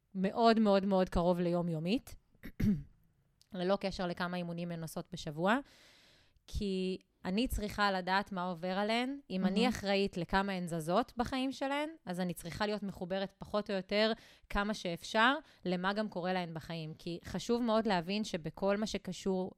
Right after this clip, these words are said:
Speaker 1: לספורט ולתנועה, אחד הדברים שהרבה פעמים מניעים אותנו זה הישגיות וצו-, ותוצאתיות.
Speaker 2: נכון.
Speaker 1: ואז אנחנו זוכרות שבאימון שעבר עשיתי ככה וככה, אז עכשיו אני בטוח שיוכל לעשות את זה גם.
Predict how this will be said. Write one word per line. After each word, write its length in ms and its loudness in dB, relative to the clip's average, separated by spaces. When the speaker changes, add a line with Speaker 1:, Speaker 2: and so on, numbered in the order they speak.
Speaker 1:
לספורט 1080 0
ולתנועה, 680 -2
אחד 260 2
הדברים 340 0
שהרבה 260 -4
פעמים 420 -6
מניעים 420 -6
אותנו 360 0
זה 140 -4
הישגיות 760 -4
וצו-, 380 -6
ותוצאתיות. 800 0
Speaker 2:
נכון. 420 -2
Speaker 1:
ואז 260 2
אנחנו 460 -2
זוכרות 560 0
שבאימון 960 -2
שעבר 640 4
עשיתי 280 -2
ככה 260 -2
וככה, 580 2
אז 80 -2
עכשיו 300 0
אני 140 -2
בטוח 360 -2
שיוכל 540 -2
לעשות 240 -4
את 60 -2
זה 80 -6
גם. 300 -2